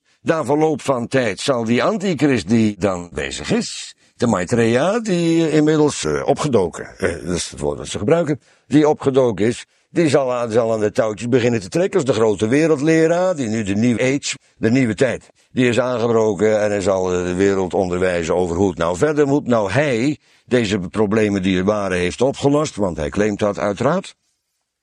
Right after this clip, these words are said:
Dat begrijp je toch? En ter ere van hem wordt dan een beeld opgericht. Nee, niet in Jeruzalem, dat was in het midden van de zeventigste week al. Maar nu in Babel.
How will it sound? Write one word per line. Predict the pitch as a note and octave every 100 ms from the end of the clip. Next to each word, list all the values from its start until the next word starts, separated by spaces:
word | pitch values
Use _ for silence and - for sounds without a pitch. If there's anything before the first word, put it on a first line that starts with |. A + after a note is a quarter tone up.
| _ _ _ _ _
Dat | G#2
begrijp | A#2 B2+ C#3
je | C3
toch? | G2+ E3+ - - - _ _ _ _ _ _ _ _ _ _ -
En | C3+ C#3+
ter | B2+ B2+
ere | D#3 F#3 F3+
van | C#3+
hem | C3 C3 C#3
wordt | C3 B2+
dan | A#2+ A#2 B2
een | B2
beeld | C3 D3
opgericht. | B2 D3 - C#3+ D#3 - - - _ _ _ _ _ _ _ _ _ _ _
Nee, | D3 A#2
niet | D2+ A#2 -
in | B2 G2
Jeruzalem, | D2 G#2+ E3+ C#3+ F2 E2 A#2+
dat | B2 C#3+
was | G#2 F#2
in | G2+
het | G#2
midden | G#2 A2+ A2
van | A2
de |
zeventigste | A2 B2 A#2 A2+ -
week | C3+ C#3 -
al. | D#2 B1+ _ _ _ _ _ _ _ _ _ _ _
Maar | - C#3
nu | C#3 D#3+
in | A#2 F#2
Babel. | G#2 B2+ C3+ F3+ A3+